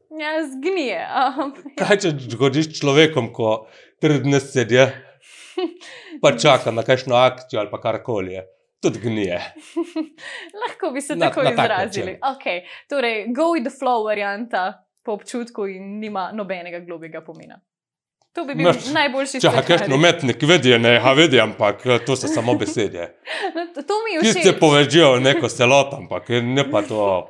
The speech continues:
Speaker 1: <laughs> To mi je
Speaker 2: poezija.
Speaker 1: všeč, prav ta persona, ki jo vidim pred sabo, mi to prav pove, da globjega pomena <laughs> te naslovi nimajo. Samo prepričati sem si želela.
Speaker 2: Tam besede treba prav razumeti, to je vse.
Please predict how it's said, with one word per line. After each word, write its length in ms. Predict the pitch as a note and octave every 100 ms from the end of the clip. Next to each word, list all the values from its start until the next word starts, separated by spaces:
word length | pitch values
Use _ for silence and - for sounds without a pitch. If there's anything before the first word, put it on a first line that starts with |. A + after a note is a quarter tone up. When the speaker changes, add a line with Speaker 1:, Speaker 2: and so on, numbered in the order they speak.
| _
Speaker 1:
<laughs> 260 | - -
To 200 | - G#4
mi 140 | C5 G#4
je 80 | C4
Speaker 2:
poezija. 80 |
Speaker 1:
všeč, 420 | D#4 - C#4+ A#3 -
prav 260 | E4 D4+ D4 C#4+ - -
ta 180 | D#4
persona, 500 | D#4+ D4 E4 F#4 G4 D4+
ki 140 | D4
jo 80 | D4
vidim 300 | D4 F4 F#4+
pred 220 | - A#3
sabo, 380 | A#3 - C#4+ C4+
mi 160 | B3+ C4+
to 160 | D4
prav 240 | D4+ C4+ C#4+
pove, 260 | C4 A3 A3+
da 220 | G#3 G3
globjega 580 | G#3+ A#3+ C#4 B3 A3+ A#3
pomena 500 | B3+ B3+ B3 C4+ A3 D4 C#4+
<laughs> 260 | - E4 G3
te 100 | C4+
naslovi 480 | C4 C4+ - B3+ B3+
nimajo. 280 | C4 C4+ A#3
Samo 220 | F#4+ F#4
prepričati 500 | B3 G#3+ G3 - E3+
sem 160 | -
si 140 | D#3 E3
želela. 400 | E3 D3 - - _
Speaker 2:
Tam 160 | - G#3
besede 400 | D#4+ - - F#3+
treba 260 | B2 A2+ G#2
prav 180 | A2+ G2
razumeti, 420 | F2+ G2 F#2+ -
to 100 | G#2
je 80 | F2+
vse. 300 | - G2+